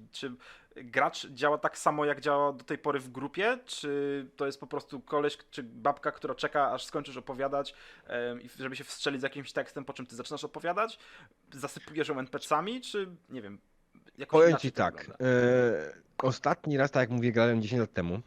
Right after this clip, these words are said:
Speaker 2: Z tego,
Speaker 1: Aha.
Speaker 2: co pamiętam, czyli z tego, co sobie przypominam, może tak bardziej, bo to jeszcze były moje mroczne czasy, kiedy spożywałem duże ilości alkoholu i niewiele z nich pamiętam.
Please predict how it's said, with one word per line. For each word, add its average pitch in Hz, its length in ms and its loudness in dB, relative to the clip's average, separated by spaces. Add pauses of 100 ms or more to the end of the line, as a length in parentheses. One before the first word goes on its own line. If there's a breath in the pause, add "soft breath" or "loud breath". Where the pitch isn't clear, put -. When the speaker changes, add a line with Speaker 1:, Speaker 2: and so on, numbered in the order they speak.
(120)
Speaker 2:
Z - 80 -12
tego, 226 180 2
Speaker 1:
Aha. 196 40 2
Speaker 2:
co 165 60 0
pamiętam, 95 500 0 (420 loud breath)
czyli 113 560 0
z - 60 -12
tego, 160 120 4
co 165 40 0
sobie 147 120 4
przypominam, 101 520 0
może 98 180 -2
tak 92 160 0
bardziej, 87 240 -2
bo 90 80 -6
to - 80 2
jeszcze 104 220 2
były 101 280 2
moje 104 220 4
mroczne 113 340 4
czasy, 101 540 2
kiedy 95 500 0
spożywałem 98 580 -2
duże 101 220 -2
ilości 95 280 0
alkoholu 98 440 -2
i 98 40 -4
niewiele 98 300 -2
z - 40 -6
nich 90 100 -10
pamiętam. 92 400 -4